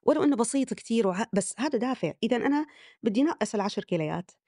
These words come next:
عشان ألبس الف-، فحلو إني لو كان هذا الفستان مثلًا أمامي فصار عندي، إذن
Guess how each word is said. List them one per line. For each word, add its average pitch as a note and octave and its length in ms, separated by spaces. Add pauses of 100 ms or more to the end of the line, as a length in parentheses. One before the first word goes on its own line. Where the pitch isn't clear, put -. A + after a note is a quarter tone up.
(240)
عشان - 360
ألبس C#4 260
الف-، - 260
فحلو C#4 440
إني A3 160
لو F#3 160
كان A3+ 240
هذا A3+ 200
الفستان A3 400
مثلًا G#3+ 400
أمامي A3+ 380 (280)
فصار F#3 260
عندي، G#3 520 (320)
إذن G#3+ 300